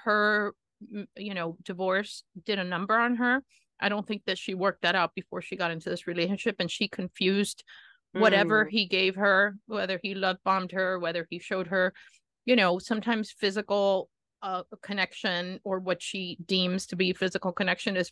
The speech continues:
Speaker 1: probably maybe run of the mill. That's maybe how he is with every woman,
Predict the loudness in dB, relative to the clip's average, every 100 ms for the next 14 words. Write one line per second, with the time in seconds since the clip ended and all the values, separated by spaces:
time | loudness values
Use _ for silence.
0 | _ 2 2 2 2 0 2 0 -2 _
1 | _ _ _ _ _ _ _ 0 4 6
2 | 6 4 4 0 0 -2 0 0 0 0
3 | -4 0 0 0 0 2 0 -4 -6 -4
4 | -6 -8